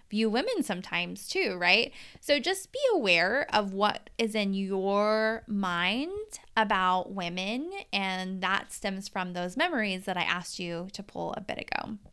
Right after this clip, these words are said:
All right? So those are some things that just need healing, because you've gotta go in and really allow yourself and your brain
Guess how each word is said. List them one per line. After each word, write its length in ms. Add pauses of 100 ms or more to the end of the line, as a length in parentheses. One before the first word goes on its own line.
(500)
All 80
right? 240 (300)
So 100
those 240
are 60
some 220
things 220
that 160
just 520
need 340
healing, 640 (960)
because 260
you've 120
gotta 220
go 200
in 440 (340)
and 640 (580)
really 520
allow 300
yourself 800 (140)
and 100
your 80
brain 760